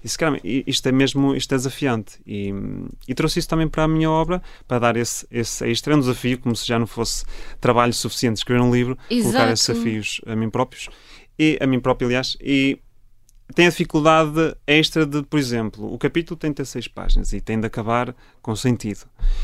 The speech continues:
Speaker 1: E às vezes uma cena é demasiado grande para um capítulo e demasiado curta para dois. Então isso obriga-me a reformular tudo outra vez.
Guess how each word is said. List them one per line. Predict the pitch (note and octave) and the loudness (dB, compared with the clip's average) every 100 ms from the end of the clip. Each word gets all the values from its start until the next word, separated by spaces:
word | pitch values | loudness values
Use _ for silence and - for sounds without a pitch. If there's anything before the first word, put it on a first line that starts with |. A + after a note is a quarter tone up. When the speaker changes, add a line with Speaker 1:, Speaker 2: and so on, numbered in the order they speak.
| - - | -2 -6
Speaker 1:
E | A2+ | -4
às | G#2+ | -2
vezes | G#2 A#2 | -2 -2
uma | A2+ A#2+ | -2 -2
cena | - C3 B2+ C3+ C#3 | -2 0 2 2 0
é | - A#2 | -2 -2
demasiado | A2+ A2+ G#2+ A#2 A2 G#2 G#2 | 0 0 0 0 0 -2 -6
grande | F#2+ A#2+ A2+ G#2 | 0 0 2 -2
para | - A2 | -6 -6
um | G#2+ | -4
capítulo | A#2 - A#2 A#2+ A#2+ - | -4 -4 -4 -6 -10 -8
e | A#2 | -6
demasiado | G#2+ G2+ G#2+ F#2+ | -6 -4 -4 -6
curta | - G#2 G#2+ | -8 -8 -6
para | A#2 A#2+ | -2 0
dois. | C#3+ B2 G2+ - - _ - - | 2 2 0 -6 -10 _ -20 -8
Então | A#2 A#2+ B2 | -4 0 0
isso | A#2+ | 0
obriga-me | B2+ A#2+ B2 B2+ B2+ | 0 2 2 2 2
a | C3 C3 - | 2 -2 -8
reformular | B2 A2+ - A2 A2 G#2+ | -12 -10 -6 -4 -2 -4
tudo | - A2+ G#2+ | -4 -6 -6
outra | - B2+ | -2 -2
vez. | A2 G#2 - | -2 -4 -10